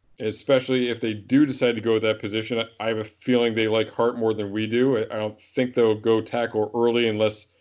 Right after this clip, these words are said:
like you said, somebody slips, uh, that they do really like. But, um, that's definitely a concern. Linebacker is a huge concern.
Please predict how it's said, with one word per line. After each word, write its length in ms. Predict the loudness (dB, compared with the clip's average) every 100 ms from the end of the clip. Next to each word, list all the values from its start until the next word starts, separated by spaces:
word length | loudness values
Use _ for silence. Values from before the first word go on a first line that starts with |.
| _ _ -2
like 160 | -2
you 120 | 0 -2
said, 240 | -2 -2
somebody 320 | 0 0 -2
slips, 540 | -4 2 2 2 -6 -20 _ _ _ _ -6
uh, 180 | -4
that 160 | -4 -4
they 100 | -4
do 200 | -2 0
really 200 | 2 2
like. 440 | 2 0 0 -2
But, 260 | -2 -2 -4 _ _ _ _
um, 440 | -4 -2 -2 -4 -10 _ _ -4
that's 260 | -2 0
definitely 320 | 0 0 0 0
a 40 |
concern. 560 | -2 -4 0 0 0 -4
Linebacker 720 | -8 -4 0 0 0 -2 -2
is 80 | -4
a 80 | -6
huge 380 | -4 -4 -4
concern. 580 | -6 -6 -4 -2 -2 -6